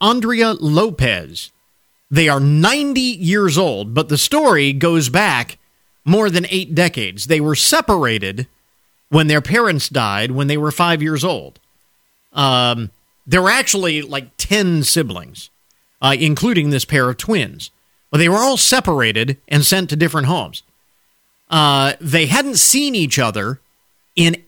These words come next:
eighty-one years, but last Thanksgiving, Maria and Andrea found one another due to a genetic test. The twins have now been reunited and plan to move closer to each other so they can,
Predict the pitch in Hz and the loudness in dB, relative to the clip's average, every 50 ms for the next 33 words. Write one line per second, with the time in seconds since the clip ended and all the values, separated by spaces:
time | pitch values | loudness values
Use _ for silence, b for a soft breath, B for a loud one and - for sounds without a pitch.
0 | _ - - 285 294 294 294 277 277 277 254 190 196 226 226 220 220 220 214 220 | _ -2 0 0 2 2 2 2 2 2 2 0 0 2 2 2 0 0 0 -2
1 | - - 165 151 196 202 170 131 95 87 95 101 123 139 131 127 151 185 226 277 | -2 -4 -4 -2 0 0 0 0 -2 -6 -8 -6 -4 -4 -2 0 0 0 2 2
2 | 269 - - - 247 247 240 185 - - 190 226 202 127 104 87 - 98 92 _ | 0 0 0 0 0 -2 0 -2 -2 0 2 0 2 0 -2 -6 -6 -10 -16 _
3 | _ _ _ _ _ _ _ _ _ _ _ _ _ _ _ - 131 127 135 139 | _ _ _ _ _ _ _ _ _ _ _ _ _ _ _ -4 0 0 2 4
4 | 170 233 262 262 254 - 202 175 185 - 202 233 233 175 143 127 113 110 120 123 | 2 2 2 0 0 2 2 0 2 2 0 0 2 2 2 2 2 0 0 -2
5 | - - - 247 262 294 294 285 254 220 175 165 - 170 147 156 143 131 127 120 | -6 -4 -2 0 2 2 2 2 2 0 0 0 0 0 0 0 0 0 -2 -2
6 | 117 110 120 127 160 160 _ _ _ _ _ - 139 127 170 220 233 196 - 233 | -4 -4 -2 -4 -4 -6 _ _ _ _ _ -8 -2 2 2 4 4 2 0 -2
7 | 233 226 - 196 220 214 175 175 247 240 240 247 240 220 196 - 165 - - 160 | -2 -2 -2 -2 -2 -2 0 0 0 0 0 0 0 0 0 -4 -6 -8 -4 -2
8 | 143 98 - - - - - _ _ _ _ _ _ _ _ _ _ _ _ _ | -2 -2 -4 -6 -8 -8 -10 _ _ _ _ _ _ _ _ _ _ _ _ _
9 | - - 135 147 127 - - 170 202 233 247 254 240 170 165 147 143 139 165 208 | -8 -2 -2 -2 0 0 0 2 2 2 0 -2 0 0 0 0 2 2 2 2
10 | 220 185 190 165 151 147 180 226 240 233 220 208 214 196 156 127 123 127 147 156 | 2 2 0 0 2 0 0 0 0 -2 0 0 0 0 0 0 0 0 0 -2
11 | - _ _ _ _ _ _ _ _ _ - 143 143 147 143 127 - 180 190 190 | -6 _ _ _ _ _ _ _ _ _ -4 -2 0 0 0 0 0 2 2 4
12 | 190 185 180 160 - - 165 156 151 151 147 143 127 - _ _ _ _ _ - | 4 2 2 0 0 0 0 2 2 0 0 -2 -2 -4 _ _ _ _ _ 0
13 | 139 151 190 247 254 226 180 156 156 165 170 160 - - - 214 214 208 - 196 | 2 2 4 4 4 2 2 2 2 0 0 -2 -6 -4 -2 0 0 0 0 0
14 | 185 160 - 185 185 175 147 - 208 202 165 165 156 - - 170 151 147 143 - | -2 -2 -2 -2 -2 -2 -2 0 -2 -2 -2 -2 -2 -2 -2 -2 -2 -2 -2 -2
15 | 147 143 127 | -2 -4 -4